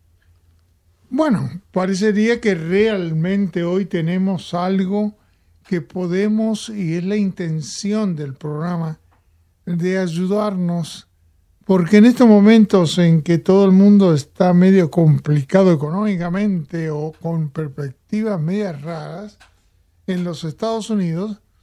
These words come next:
queríamos traerle a alguien que pudiera ayudarnos a aquellos que de una u otra manera,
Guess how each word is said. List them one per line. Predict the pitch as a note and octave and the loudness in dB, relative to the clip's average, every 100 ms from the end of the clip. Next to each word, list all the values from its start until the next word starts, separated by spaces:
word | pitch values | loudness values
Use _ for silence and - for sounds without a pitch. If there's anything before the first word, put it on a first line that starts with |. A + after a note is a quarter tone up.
| _ _ _ _ | _ _ _ _
queríamos | - F#3+ A#3+ C4+ B3 | -6 -4 -4 -6 -8
traerle | - G#3 A3 A3 G#3+ G3+ - | -6 -6 -4 -6 -6 -6 -8
a | - A#3+ | -10 -8
alguien | B3 G3+ E3+ E3 F3 E3+ D#3+ | -6 -6 -6 -4 -4 -6 -8
que | - F3+ | -8 -8
pudiera | F3 F3+ F#3 G3+ A3+ A#3+ | -8 -8 -4 -4 -4 -4
ayudarnos | A3 F3 F#3 G3+ G#3 E3 E3 F3+ - | -4 -6 -4 -4 -4 -6 -6 -8 -10
a | F#3+ | -12
aquellos | D#3+ - G#3 G#3+ G#3 G#3+ G#3+ | -12 -8 -8 -6 -6 -6 -8
que | _ F3 | _ -8
de | D#3 D#3 | -6 -6
una | E3+ G3 G3 F3 | -6 -4 -4 -4
u | |
otra | F3 F3 G#3+ | -8 -8 -6
manera, | G3+ F3 F3 F3 F3 | -6 -4 -6 -6 -8